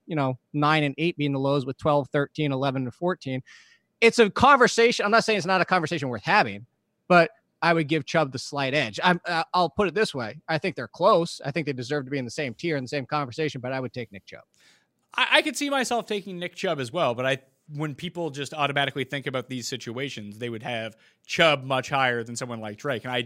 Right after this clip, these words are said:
Speaker 2: actually do think
Speaker 1: Yeah.
Speaker 2: that they're somewhat close.
Speaker 1: And that, that's certainly a fair point to make, is that it's not as large gap as the perception probably is that's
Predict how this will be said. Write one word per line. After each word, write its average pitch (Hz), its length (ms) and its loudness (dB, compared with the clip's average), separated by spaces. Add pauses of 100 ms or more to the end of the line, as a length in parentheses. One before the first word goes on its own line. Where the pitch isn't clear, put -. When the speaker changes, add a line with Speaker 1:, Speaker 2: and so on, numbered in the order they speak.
Speaker 2:
actually 123 240 -4
do 117 220 -8
think 156 140 -4
Speaker 1:
Yeah. 120 80 -4
Speaker 2:
that 101 80 -12
they're 107 100 -16
somewhat 104 300 -14
close. - 520 -18 (140)
Speaker 1:
And 170 100 -2
that, 196 240 4
that's 180 420 2
certainly 180 420 -2
a 147 40 2
fair 165 240 2
point 156 280 -2
to 135 40 -6
make, 131 260 -2
is 117 100 -10
that 131 280 -2
it's 151 220 -4
not 156 240 2
as 160 120 2
large 143 400 -2 (120)
gap 147 360 0
as 143 140 -6
the 135 80 -8
perception 135 540 -8
probably 123 720 -6
is 123 300 -8
that's 117 260 -12